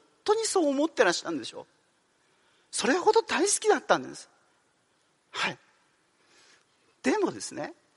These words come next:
例えば、その方が亡くなって家族に、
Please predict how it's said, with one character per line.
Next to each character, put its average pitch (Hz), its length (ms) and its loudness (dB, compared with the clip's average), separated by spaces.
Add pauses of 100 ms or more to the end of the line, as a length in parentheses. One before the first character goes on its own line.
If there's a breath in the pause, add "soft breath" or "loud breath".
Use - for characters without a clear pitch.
(720)
例 156 100 -4
え 175 40 -6
ば、 214 260 2 (680 soft breath)
そ - 260 -6
の 285 180 2
方 262 520 2
が 233 160 2
亡 185 180 0
く 196 140 -8
な 202 140 -2
っ - 40 -14
て - 200 -4
家 - 300 -6
族 208 420 -6
に、 233 400 -4